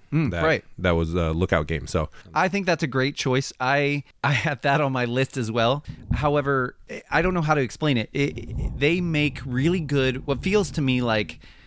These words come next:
Speaker 1: really good couples significant other games, I think. I don't, I don't even know how to explain it, but it just always feels like a game that I wanna get to the table with,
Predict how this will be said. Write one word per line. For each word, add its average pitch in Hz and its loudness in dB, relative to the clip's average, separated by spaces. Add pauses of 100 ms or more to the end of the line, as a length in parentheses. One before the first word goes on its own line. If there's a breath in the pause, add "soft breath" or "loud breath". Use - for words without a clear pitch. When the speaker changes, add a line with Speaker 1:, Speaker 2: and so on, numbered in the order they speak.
(280 soft breath)
Speaker 1:
really 170 0
good 143 2
couples 143 -2
significant 127 0
other 120 2
games, 95 -4
I 98 -2
think. 95 -8
I 135 -2
don't, 165 0
I 156 2
don't 170 0
even 156 2
know 143 2
how 135 -2
to 131 0
explain 117 0
it, 107 -2
but 98 -6
it 110 -2
just 143 -2
always 147 0
feels 131 0
like 113 0
a 113 0
game 110 2
that 104 -2 (260 loud breath)
I 123 0
wanna 127 2
get 120 0
to 131 0
the 113 0
table 120 0
with, 110 -2